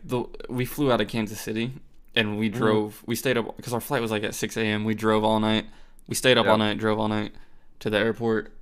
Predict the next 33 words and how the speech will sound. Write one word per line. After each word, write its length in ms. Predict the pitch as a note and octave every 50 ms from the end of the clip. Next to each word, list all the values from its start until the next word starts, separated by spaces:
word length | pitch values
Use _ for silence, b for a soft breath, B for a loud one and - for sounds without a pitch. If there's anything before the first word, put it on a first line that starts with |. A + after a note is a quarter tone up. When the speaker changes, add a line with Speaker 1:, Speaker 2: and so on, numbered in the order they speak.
| - - - -
Speaker 1:
Um, 520 | A2+ A2+ A2 G#2+ G#2+ G#2+ G#2+ G#2+ G#2+ G2+ - - - - - - - - - - - - - - - - - - -
I, 440 | A2+ A#2 A#2 A2+ A2+ A2 A2 G#2+ - -
when 360 | - G#2+ A#2 A#2+ A#2+ A#2 A#2+
we 120 | B2 B2 A#2+
were 80 | A#2 A#2
on 140 | A#2 A#2+
the 60 | A#2 A2+
plane, 480 | - C#3 B2 B2 A#2+ A#2 A#2 A2+ A#2+ -
I 80 | - A2+
took 200 | A2+ B2 A2+ G#2+
a 40 | A2
picture 400 | - C3 A#2 A2+ - B2 A#2 A2
outside 500 | G2+ A2+ A2 - - B2 A#2 A2+ A2 A2
of 320 | A2 D#2 A2 G#2+ A2 A2 A2
the 200 | A2+ A2 A2 G#2+
window, 460 | A2+ A2+ A#2+ A#2+ B2+ C3 C#3 D3 D3+ C#3+ C3 -
as 240 | G#2+ G#2+ G2+ A2 A2 - _
one 360 | - - A2 A2 G#2+ G#2 G#2
does, 340 | G2 G#2+ G#2+ A2 B2+ C3+ - b b b b b b b b b b b _ -
Speaker 2:
Mm. 80 | A#2+ B2+
Speaker 1:
posted 280 | B2 B2 A2 A2 B2 A2
on 120 | A2 G#2+
my 80 | G#2+ G#2+
story, 340 | - - A#2 A#2 A2+ A#2
put 160 | A2+ - G#2 -
the 60 | -
time 340 | - A2+ A2 A2 A2 A2 A2+
on 140 | A2+ A2+ A2+
there 220 | A2+ A2 A#2 B2+ G#2+
so 140 | - - A2
people 280 | - A#2+ A2 G#2 G#2+ G#2+
knew. 120 | G#2+ G#2+
Speaker 2:
Yep. 160 | A2+ A2+ A2+